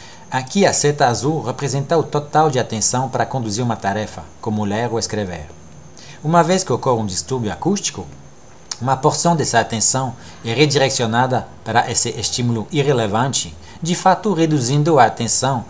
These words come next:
e as capacidades cognitivas. Até então, esse fenômeno foi estudado em ser humano e roedor, mas sabemos que os oceanos são cada vez mais barulhentos, principalmente em regiões costeiras.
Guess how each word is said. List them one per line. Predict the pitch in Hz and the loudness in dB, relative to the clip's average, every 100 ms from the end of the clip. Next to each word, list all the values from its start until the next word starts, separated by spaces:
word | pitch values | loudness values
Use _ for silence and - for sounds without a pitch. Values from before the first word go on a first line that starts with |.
| - - | -14 -6
e | |
as | 107 | -4
capacidades | - 117 123 110 - 123 120 | 0 0 0 0 2 0 2
cognitivas. | 110 104 95 104 87 78 - - - - - - | -2 -2 -4 -6 -8 -12 -18 -20 -20 -20 -18 -8
Até | 117 - | -4 2
então, | 151 143 143 151 | 0 4 2 2
esse | - 120 | 0 -2
fenômeno | 120 123 151 123 113 | 0 2 2 2 0
foi | 123 120 | 0 0
estudado | 107 - 107 123 127 113 | 0 -2 4 4 4 2
em | 101 | -2
ser | - 120 101 | 0 0 0
humano | 95 127 139 107 - | 0 0 0 -4 -6
e | 117 | -2
roedor, | 117 113 95 82 80 - - - | 0 0 -2 -8 -14 -18 -20 -10
mas | 117 127 | -4 0
sabemos | 165 156 175 208 | 4 4 4 2
que | - | 0
os | 127 | -2
oceanos | 127 - 123 127 151 - - | 0 2 2 2 0 -6 -8
são | 127 | -4
cada | 165 147 | 0 2
vez | 127 127 | 2 0
mais | 117 131 | 2 2
barulhentos, | 107 110 101 107 147 147 - - - - - - | 2 0 0 -2 -4 -6 -12 -18 -20 -20 -20 -4
principalmente | 147 156 - 127 120 123 165 165 | 0 0 2 4 4 0 -2 -4
em | 117 | -2
regiões | 117 107 123 | -2 -2 -4
costeiras. | 110 - 101 82 73 - | -4 -6 -8 -10 -12 -14